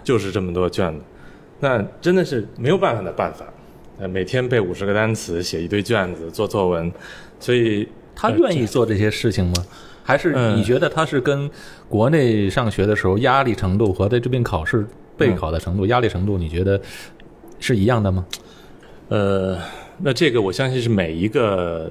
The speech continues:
Speaker 1: 这个移民的这家长和孩子都会遇到的，就是说你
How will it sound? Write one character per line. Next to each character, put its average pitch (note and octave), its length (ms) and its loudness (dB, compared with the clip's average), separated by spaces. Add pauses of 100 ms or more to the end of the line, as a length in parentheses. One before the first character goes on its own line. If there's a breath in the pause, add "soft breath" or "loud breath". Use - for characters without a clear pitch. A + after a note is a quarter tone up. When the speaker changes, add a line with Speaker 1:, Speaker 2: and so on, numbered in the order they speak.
(120)
Speaker 1:
这 - 260 -10
个 E2 480 -6 (100)
移 F#2+ 140 -2
民 G2 240 2
的 G2 100 2
这 F2+ 140 -2
家 G#2+ 220 0
长 D#2+ 360 -4
和 F#2+ 120 -4
孩 F2+ 240 -2
子 G2 120 0
都 B2 160 0
会 A#2+ 200 0
遇 F#2+ 160 -2
到 D#2+ 240 -2
的， C#2+ 80 -14 (320 loud breath)
就 A2+ 80 4
是 F#2+ 80 2
说 A#2 200 0
你 F2+ 720 0